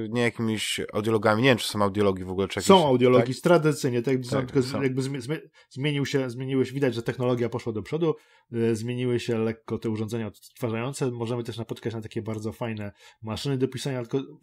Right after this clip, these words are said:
Speaker 2: szkoda, że, e, o ile jakby można sobie postukać w te maszyny do pisania, to z reguły nie ma na nich zapisanych jakichś informacji,
Speaker 1: Mhm.
Speaker 2: e, e, nic takiego. E, ale, e, w tej grze jest bardzo dużo, jest mnóstwo historii zaszytych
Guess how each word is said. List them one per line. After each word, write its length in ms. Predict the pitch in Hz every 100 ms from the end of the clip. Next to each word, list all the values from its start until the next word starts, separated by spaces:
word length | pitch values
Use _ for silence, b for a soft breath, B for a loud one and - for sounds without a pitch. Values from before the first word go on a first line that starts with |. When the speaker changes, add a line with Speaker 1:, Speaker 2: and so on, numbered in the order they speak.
| 139
Speaker 2:
szkoda, 300 | - 208 170
że, 180 | 143 143 b b -
e, 300 | 120 123 131
o 80 | 139
ile 300 | 139 131 139
jakby 200 | 131 123
można 200 | 131 135
sobie 160 | 131 131
postukać 420 | 127 - 151 135
w 40 | -
te 80 |
maszyny 220 | 127 123 127
do 80 |
pisania, 280 | 123 - 131
to 120 | 123 117
z 120 | 113
reguły 500 | 131 127 131 123 123 - _ _ -
nie 360 | 113 117 143
ma 140 | 131 117
na 100 | 117
nich 340 | 117 110 117
zapisanych 460 | 113 - - 113 101
jakichś 240 | - -
informacji, 720 | 120 - 107 98 95 - 92
Speaker 1:
Mhm. 320 | 92 92 92 90
Speaker 2:
e, 360 | 98 _ 104
e, 160 | 101 101 107
nic 260 | 101 98
takiego. 440 | - - 98 123 151 _ _ _
E, 260 | 110 117 120
ale, 300 | 127 139 143
e, 100 | 147 - 127 123 127 131 131 135 _ _ _ - 135 139 147 143
w 40 |
tej 160 | 151 135
grze 120 | 151
jest 120 | 151
bardzo 260 | 135 165 160
dużo, 440 | 151 156 156 147 b _ _ _ _ _
jest 360 | 143 135 - 135
mnóstwo 380 | 143 220 -
historii 400 | 135 139 185 156
zaszytych 560 | 120 117 120 - 190